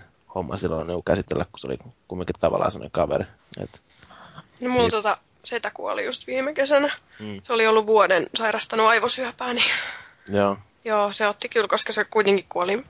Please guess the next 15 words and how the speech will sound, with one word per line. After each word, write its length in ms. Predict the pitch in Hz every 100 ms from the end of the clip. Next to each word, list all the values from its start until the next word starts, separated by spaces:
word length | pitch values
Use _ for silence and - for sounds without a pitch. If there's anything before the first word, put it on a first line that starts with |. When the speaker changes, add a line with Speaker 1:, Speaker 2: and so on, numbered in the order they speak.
| -
Speaker 2:
viisikymppisenä, 640 | 208 202 - 170 196 196 190
mut 160 | 196 208
olihan 280 | 190 196
sillä 160 | 208 202
sinänsä 400 | 196 202 190 190
ollut 280 | 190 185 190
pitkä 340 | - 190 - 190
elämä 220 | 190 180
verrattuna, 500 | 185 180 202 180 185
että 100 | 185
jos 100 | 214
parikymppinen 680 | 196 190 - 233 - 220 226
tyttö 280 | 226 - -
kuolee, 380 | 226 226 233 240
niin 140 | 247